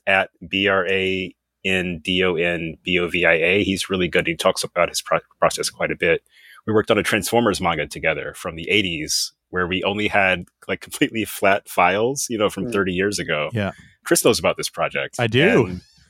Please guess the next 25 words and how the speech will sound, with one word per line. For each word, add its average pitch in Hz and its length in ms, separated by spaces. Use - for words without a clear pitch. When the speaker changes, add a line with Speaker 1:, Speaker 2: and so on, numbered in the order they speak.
Speaker 1:
it's 113 360
a 104 680
nightmare 123 520
to 123 100
get 107 160
files 104 360
like 120 160
that, 135 220
because 117 220
if 113 80
they're 113 140
modern, 131 360
you 107 160
can - 260
use 110 200
all 98 140
kinds 95 280
of, 90 60
like, 85 140
Photoshop 107 500
tricks - 300
to 90 100
sort 95 200
of 90 60
s-, - 220